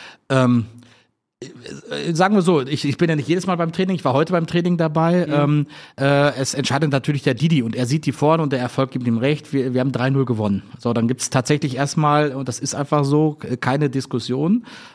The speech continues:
Speaker 1: weil, äh, die Leistung war da stark. Ähm, ich sehe nicht nur, ähm,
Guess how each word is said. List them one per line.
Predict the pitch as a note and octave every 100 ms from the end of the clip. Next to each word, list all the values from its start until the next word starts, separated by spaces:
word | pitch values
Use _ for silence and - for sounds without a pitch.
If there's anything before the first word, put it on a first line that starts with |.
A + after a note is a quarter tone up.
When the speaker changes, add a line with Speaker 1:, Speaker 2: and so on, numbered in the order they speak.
| -
Speaker 1:
weil, | A#2+ C#3 D3 C#3 C3+
äh, | C3+
die | B2+
Leistung | A#2 A2+ D3 - C3+
war | B2 C3
da | B2+ C3
stark. | B2 - A2+ G#2 -
Ähm, | A#2+ A#2 - - -
ich | A#2+
sehe | B2+ D#3
nicht | C#3+ F3+ -
nur, | D#3 E3+ D#3+ D#3
ähm, | C#3+ C#3+ D3